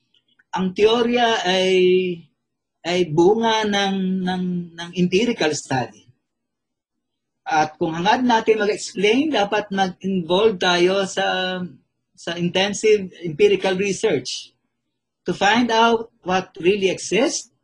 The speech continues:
to define yung interrelationships of things, formulate concepts that would capture what actually exists, and then explain them and formulate our own theories. Huwag tayo matakot kasi ang teorya naman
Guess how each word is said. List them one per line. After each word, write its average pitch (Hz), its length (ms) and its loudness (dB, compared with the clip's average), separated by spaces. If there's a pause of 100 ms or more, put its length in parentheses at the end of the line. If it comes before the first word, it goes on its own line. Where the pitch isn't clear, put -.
(240)
to 175 80 -4
define 202 640 -2
yung 208 80 -8
interrelationships 175 1040 -4
of 143 160 -8
things, 226 480 -2 (400)
formulate 233 800 2
concepts 240 640 -4
that 185 160 -6
would 196 320 -4
capture 254 480 -2
what 220 240 0
actually 165 480 -4
exists, - 480 -4 (480)
and 226 160 -6
then 294 80 2
explain 339 580 -2
them 131 380 -4 (160)
and 180 240 -6
formulate 202 720 -2 (480)
our 233 320 2
own 240 320 2
theories. - 720 -6 (720)
Huwag - 160 -10
tayo 277 160 4
matakot 269 560 0
kasi 185 160 -4
ang 208 240 -4
teorya 220 320 2
naman 208 400 -2